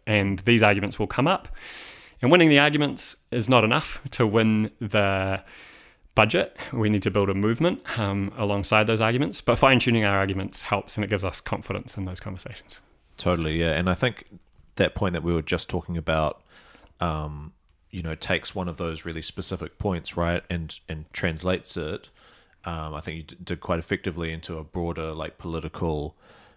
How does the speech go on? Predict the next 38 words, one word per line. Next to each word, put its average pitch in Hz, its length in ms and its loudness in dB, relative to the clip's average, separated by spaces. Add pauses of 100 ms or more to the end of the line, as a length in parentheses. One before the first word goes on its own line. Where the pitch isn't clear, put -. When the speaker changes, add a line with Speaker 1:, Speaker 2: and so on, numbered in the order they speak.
Speaker 2:
um, 78 460 -4 (840)
political 90 340 0
idea, 78 460 -4
you 80 100 -4
know, 76 100 -2
how 87 140 4
we 82 100 0
define 78 460 -6
capex - 380 -10
and 80 120 -8
opex - 380 -8
and 80 140 -4
what 80 180 -4
that 78 180 -6
means. 76 540 -6 (500)
Uh, 80 540 -2
and, 78 640 -6
you 87 160 -8
know, 78 240 -6 (100)
should - 220 -2
we 85 100 0
actually 78 220 -6
be 85 60 -10
thinking 82 380 -10
about 76 400 -4 (440)
some - 180 -2
of 78 80 -2
these 80 180 -2
things 82 240 -2
differently, 87 540 4
like 76 220 -4
childcare 78 500 -4
as 78 180 -6
infrastructure - 560 -6
and 78 180 -6
something 80 220 -8
that's 78 140 -6
supporting, 80 640 0